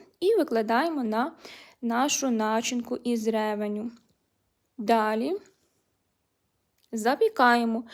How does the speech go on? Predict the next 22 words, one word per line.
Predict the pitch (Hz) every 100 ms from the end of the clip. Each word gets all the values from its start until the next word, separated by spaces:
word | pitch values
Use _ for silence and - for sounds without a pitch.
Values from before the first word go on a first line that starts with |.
| - -
при | - 269
температурі | - 427 359 302 - 226 214
сто | 214 - 294
вісімдесят | 415 - 220 - 285 285
градусів | 220 202 196 208 - 320 339 - - - -
приблизно | - 269 226 208 247 - 381
одну | 220 208 240 269
годину. | 240 226 202 240 262 - - - - - _ 220
Е, | 214 208 202
через | - 330 392
півгодинки | - 277 247 220 220 - 330
необхідно | 269 240 285 294
накрити | 233 220 - 254 240 247 285 392 _ _ _ _
наші | 240 240 240 233
білки | 220 226 226 262
пергаментом | 294 262 240 214 208 233 240 320
для | 247
того, | 220 294 302
щоб | 294 214
вони | 220 233 254
дуже | 226 233 240
не | 214 214 233